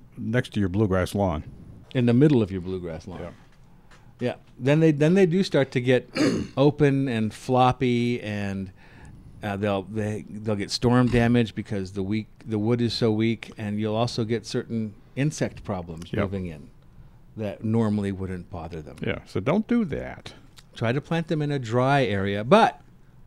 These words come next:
Speaker 2: I, like I said, after they're established, that's when they can deal with lower water. Establishment takes <clears throat> upwards of three or four years.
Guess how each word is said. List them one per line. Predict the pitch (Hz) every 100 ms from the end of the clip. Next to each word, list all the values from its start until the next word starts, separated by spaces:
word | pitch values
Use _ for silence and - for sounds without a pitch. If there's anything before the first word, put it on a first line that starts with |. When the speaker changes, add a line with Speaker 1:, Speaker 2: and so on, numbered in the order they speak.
| -
Speaker 2:
I, | 110 110 117
like | 110 110
I | 127
said, | - 139 104 - - -
after | 131 147 170 - 180
they're | 170 165
established, | 151 - 165 151 101 85 -
that's | 123 -
when | 147
they | 123
can | 120 123
deal | 117 120 113
with | 107
lower | 110 107 107
water. | 101 101 95 71 - - - - - - -
Establishment | 104 - 113 120 123 - 127
takes | - 123 - - -
<clears throat> | 135
upwards | 123 - 143 123
of | 131
three | - 123 143
or |
four | 143 147 139
years. | 156 202 - -